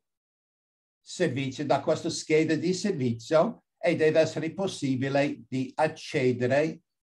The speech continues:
al servizio online. E quindi l'utente clicca su questo accedi al servizio online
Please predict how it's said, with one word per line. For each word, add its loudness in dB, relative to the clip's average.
al 2
servizio -2
online. 0
E 2
quindi 0
l'utente 2
clicca 0
su -6
questo 2
accedi 2
al 2
servizio -4
online -4